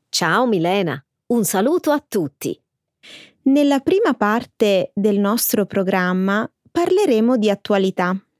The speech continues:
Speaker 2: Inizieremo parlando del diciottesimo anniversario dell'attacco terroristico avvenuto l'undici settembre negli Stati Uniti.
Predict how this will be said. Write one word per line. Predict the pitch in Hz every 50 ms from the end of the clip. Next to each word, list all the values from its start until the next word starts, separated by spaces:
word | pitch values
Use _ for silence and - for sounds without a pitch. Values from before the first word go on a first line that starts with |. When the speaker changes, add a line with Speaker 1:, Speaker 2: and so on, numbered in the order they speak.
| _ _ _ _ _ _ _ - - _
Speaker 2:
Inizieremo | _ - 196 185 180 180 - - - 202 202 220 254 285 294 302 311 311 - - _ _
parlando | - 247 233 226 233 240 240 233 226 208 196 190 185 170
del | 180 190 196
diciottesimo | 190 196 208 208 - 220 214 _ - - 285 269 240 - - 214 196 190 185
anniversario | 185 185 185 190 180 185 185 - - - - 262 254 269 285 294 311 311 311 - _ -
dell'attacco | - 202 226 226 220 220 220 - _ - 269 277 285 - - 277 254
terroristico | 247 - 226 220 220 208 202 175 180 175 - - - - - 185 - - 185 180 185 _ - - - - - - -
avvenuto | - 196 190 180 170 196 196 202 220 262 294 294 - 330 330 330 - _ _
l'undici | - 233 233 254 269 277 254 240 196 196 185 - - 190
settembre | 175 - 190 180 - _ - 214 226 254 277 294 294 330 370 339 - _
negli | - 247 240 247 247 254 247 254 247
Stati | - - - 214 190 190 - -
Uniti. | 208 196 185 165 165 - - - - 180